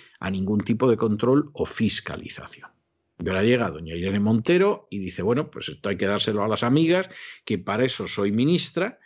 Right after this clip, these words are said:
y entonces pues nos inventamos esto. A ver, ¿cómo se lo podemos dar a las amigas? Oye, pues un estudio sobre personas binarias. Y eso de las personas binarias, que es por lo que dicen que no son ni hombre ni mujer.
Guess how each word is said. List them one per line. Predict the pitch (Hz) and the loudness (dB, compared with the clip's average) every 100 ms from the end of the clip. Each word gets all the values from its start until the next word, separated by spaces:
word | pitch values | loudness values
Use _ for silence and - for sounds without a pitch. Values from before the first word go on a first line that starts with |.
| - - - | -20 -18 -6
y | 98 | -6
entonces | 92 110 139 135 | -2 -2 0 0
pues | - 85 | -2 -6
nos | 87 | -6
inventamos | 90 82 82 82 82 73 - | -6 -6 -6 -4 -6 -6 -12
esto. | - - - - | -14 -16 -12 -2
A | 143 | 2
ver, | 170 127 | 2 2
¿cómo | - 180 190 | 2 2 2
se | - | 0
lo | 151 143 | 0 2
podemos | 139 143 139 | 0 0 0
dar | 131 | 0
a | 127 | -2
las | 120 | -4
amigas? | 117 95 78 78 - | -6 -6 -8 -10 -2
Oye, | 165 143 | 2 2
pues | 98 113 | 0 -2
un | 143 | 0
estudio | 131 - 143 135 113 | -2 -2 0 2 0
sobre | 104 101 | -2 -2
personas | 92 95 - 113 101 | -2 -4 -4 -2 -2
binarias. | 92 98 143 113 71 - - _ _ _ _ _ | -2 0 0 0 -6 -16 -20 _ _ _ _ _
Y | - 101 107 | -6 -2 0
eso | 117 135 | 2 2
de | 120 | 2
las | 117 | 0
personas | 120 120 120 113 | -2 0 0 0
binarias, | 107 120 117 107 | 0 2 2 0
que | 120 | 0
es | 120 | 0
por | - 104 | 0 -2
lo | 104 107 | -2 -2
que | 117 | 2
dicen | 135 147 170 170 180 _ _ _ - - _ _ _ _ _ - 120 | 2 2 2 2 -2 _ _ _ -20 -20 _ _ _ _ _ -6 0
que | |
no | 160 180 | 2 2
son | - 165 | 0 0
ni | 147 | 0
hombre | 135 131 120 | 0 0 -2
ni | |
mujer. | 95 78 - - | -2 -6 -8 -12